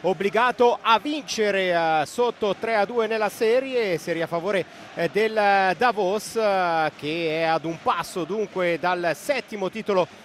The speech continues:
di questo, eh, millennio. Il recordman, diciamo così, nell'era moderna è lo Zurigo a quota otto, mentre appunto il Gotteron deve vincere e deve farlo per la prima volta in questa serie,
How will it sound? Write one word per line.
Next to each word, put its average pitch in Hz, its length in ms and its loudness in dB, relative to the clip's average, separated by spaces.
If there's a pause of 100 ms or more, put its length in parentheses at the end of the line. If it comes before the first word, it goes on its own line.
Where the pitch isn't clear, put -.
(140)
di 165 120 -4
questo, 220 600 0
eh, 196 100 -2
millennio. 185 920 0
Il 151 400 0
recordman, 156 680 -6
diciamo 165 340 -6
così, 160 220 -4
nell'era 170 300 -2
moderna 175 360 -2
è - 20 -2
lo 180 140 -2
Zurigo 202 340 2 (340)
a 165 120 0
quota 226 640 0
otto, 240 960 2
mentre 190 360 -4
appunto 190 500 -2
il 190 200 -2
Gotteron 190 460 -2
deve 202 260 0
vincere 170 840 -2
e - 40 -6
deve 151 220 -2
farlo 156 260 -2
per 151 160 -2
la - 80 0
prima 277 320 -2
volta 220 320 0
in 185 100 -2
questa 214 300 -4
serie, 208 600 -2